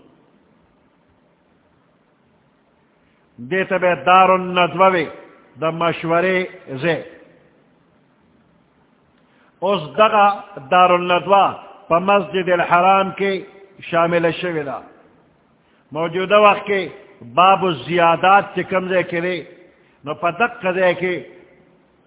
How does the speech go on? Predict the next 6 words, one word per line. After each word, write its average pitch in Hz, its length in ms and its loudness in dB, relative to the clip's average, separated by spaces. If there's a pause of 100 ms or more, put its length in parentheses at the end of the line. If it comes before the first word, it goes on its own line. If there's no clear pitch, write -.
(140)
دار 175 180 2
الندوہ 160 520 -2
وا۔ 110 140 -6 (4000)
مشورے 190 520 -2
دا 208 100 2
پارا 196 400 2